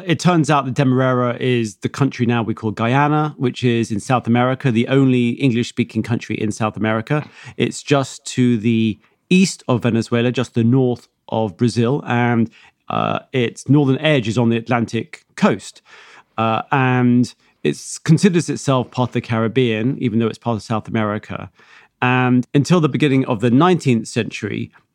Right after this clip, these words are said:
Demerara was disputed territory. So the French, the British, and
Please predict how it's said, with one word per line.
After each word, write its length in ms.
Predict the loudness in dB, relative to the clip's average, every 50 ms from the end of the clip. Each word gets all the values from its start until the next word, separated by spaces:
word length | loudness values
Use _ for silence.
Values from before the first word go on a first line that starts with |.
| _ _ -2
Demerara 640 | 0 2 4 4 4 4 4 2 2 2 2 0 0
was 920 | -2 0 0 2 2 2 2 2 0 0 0 -2 -2 -4 -6 -14 -16 -16 _ _ _ _
disputed 580 | -2 -2 2 4 4 4 4 2 -2 -2 -2 _ _ _ _ _ -4
territory. 480 | -2 0 0 0 -2 -6 -10 -12 -12 -12
So 160 | -6 -6 -6
the 80 | -6
French, 460 | -6 -2 0 0 0 0 -4 -10 -8 _
the 60 | -6
British, 360 | -2 -2 0 0 0 -2 -4 -4 -4
and 460 | -2 0 0 0 2 0 0 0 -2